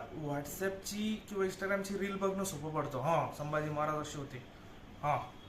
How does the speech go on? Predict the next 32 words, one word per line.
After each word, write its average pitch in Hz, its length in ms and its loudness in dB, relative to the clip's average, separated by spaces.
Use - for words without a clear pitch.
ठीक 151 120 0
आहे, 135 280 -4
असं 139 180 0
झालं, 143 240 8
तसं 156 160 0
झालं. 139 260 4
पण 170 80 0
कधी 196 240 6
आपण 220 200 8
पुस्तक 214 360 4
उघडून 220 420 8
वाचणार 170 380 6
नाही. 135 120 -2
पुस्तकं 247 440 4
जी 247 440 4
व्यक्ती 196 500 2
लिहिते, 190 580 4
जो 190 120 4
व्यक्ती 214 540 0
कादंबरी 226 460 10
लिहितो, 214 240 6
तो 185 120 6
असेच 196 300 4
झोपेतून 214 440 6
उठून 226 180 4
नाही 196 140 4
लिहित. 123 180 0
त्याला 190 200 12
बरंच 175 480 4
संशोधन 185 460 6
करावं 185 280 8
लागतं. 139 300 2